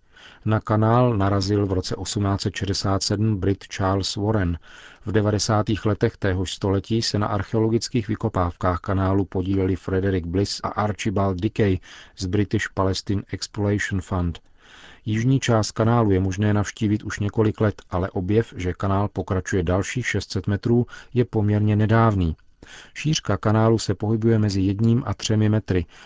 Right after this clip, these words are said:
a výška mezi jedním a dvěma metry. Některé úseky vedou v hloubce patnácti až dvaceti metrů, takže ti, kdo prováděli vykopávky, mohli spatřit spodní vrstvy z dinářků. Podle archeologů vede kanál Tyropoenským údolím,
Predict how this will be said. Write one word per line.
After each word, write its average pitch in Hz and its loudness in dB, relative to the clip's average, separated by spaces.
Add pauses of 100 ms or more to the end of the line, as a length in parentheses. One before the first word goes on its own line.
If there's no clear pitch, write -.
(120)
a 95 0
výška 107 0
mezi 92 2
jedním 107 2
a 104 -2
dvěma 101 2
metry. 87 -2 (600)
Některé 123 2
úseky 127 -2
vedou 101 2
v - -2
hloubce 107 0
patnácti 110 0
až 104 2
dvaceti 101 0
metrů, 98 2 (340)
takže 90 -2
ti, 120 -2
kdo 98 0
prováděli 92 2
vykopávky, 101 0 (280)
mohli 107 2
spatřit - 0
spodní 113 2
vrstvy 110 2
z 98 -2
dinářků. 101 0 (680)
Podle 98 2
archeologů 113 4
vede 95 2
kanál 98 2 (380)
Tyropoenským 107 2
údolím, 98 4